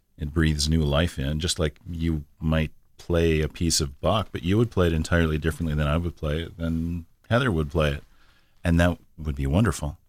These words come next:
Wouldn't it be a kind of richer, more wonderful world? So I'm really excited about this notion of ekphrastic writing, where we can start to share some of our internal responses with all of that. And we say,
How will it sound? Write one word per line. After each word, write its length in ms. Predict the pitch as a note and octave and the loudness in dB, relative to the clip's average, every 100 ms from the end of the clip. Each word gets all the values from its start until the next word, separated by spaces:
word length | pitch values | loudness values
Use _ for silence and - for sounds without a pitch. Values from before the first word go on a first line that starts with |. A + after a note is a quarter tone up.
| _ _ | _ _
Wouldn't 160 | - F#2+ | -2 0
it 100 | F#2 | 4
be 80 | F2+ | 4
a 100 | D#2+ D2+ - | 4 0 -10
kind 140 | - C#2+ | -6 -6
of 80 | C#2 - | -6 -4
richer, 320 | C#2+ - E2+ | -2 0 2
more 200 | E2 D2+ | 4 4
wonderful 420 | D2+ D#2 - C#2+ | 4 2 0 -6
world? 340 | C#2 C2 B2 - _ _ _ _ _ _ _ | -6 -4 -4 -6 _ _ _ _ _ _ _
So 60 | A#2 | 4
I'm 100 | G#2 | 6
really 180 | A#2 G#2 | 6 4
excited 380 | - G#2 G2+ | 4 2 2
about 200 | F2 E2+ | 2 0
this 120 | F#2 F2 | 0 2
notion 320 | E2+ D#2+ E2+ | 4 4 0
of 80 | D2+ | -2
ekphrastic 640 | D#2 - F2 E2 - D2+ | -4 -2 2 2 0 -4
writing, 400 | F2+ G#2+ F2+ D2 | 0 2 2 0
where 140 | D2+ | 0
we 100 | D2+ | -2
can 120 | D2 D#2+ | -2 -4
start 220 | D#2+ C#2+ | -4 -6
to 80 | C2+ | -4
share 440 | - A#2 B2 F2 | -2 0 2 0
some 260 | D2 E2 D2+ | 0 -4 -4
of 140 | C#2+ | -4
our 160 | D2 C#2 | -4 -4
internal 460 | C#2 - D2 C#2 | -4 -2 -2 -2
responses 680 | C2+ B1+ - A#2+ A#2 - C#2 | -4 -4 -2 0 0 -2 -8
with 140 | C2 C#2+ | -6 -4
all 140 | C2 | -4
of 80 | B1+ | -2
that. 160 | C2+ | -4
And 80 | D2 | -2
we 60 | D2 | -4
say, 180 | - | -4